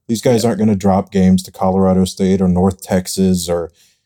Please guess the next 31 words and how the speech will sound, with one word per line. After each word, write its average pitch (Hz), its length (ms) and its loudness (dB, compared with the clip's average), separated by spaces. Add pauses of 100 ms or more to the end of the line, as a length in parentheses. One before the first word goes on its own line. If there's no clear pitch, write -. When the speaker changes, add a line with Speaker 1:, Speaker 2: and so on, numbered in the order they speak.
(200)
Speaker 1:
any 160 200 4
of 123 140 0
those 110 260 2
losses 104 580 0
that - 260 -2
have 95 180 -8
been 202 180 2
real 202 200 2
head 196 260 -2
scratchers 95 560 -2
under 95 180 0
Chad 95 280 -2
Morris 98 460 0
that 95 120 0
I 95 100 2
think 110 360 0
ultimately 104 680 0
came 104 300 2
down 104 380 2
to 92 280 0 (420)
mentality. 104 800 2 (140)
I, 98 320 2 (760)
we 113 180 4
have 139 180 2
a 120 80 2
tough 143 340 -2
schedule 98 460 2
next 90 340 2
year. 92 340 2
The 101 140 -2
non-conference 104 1040 2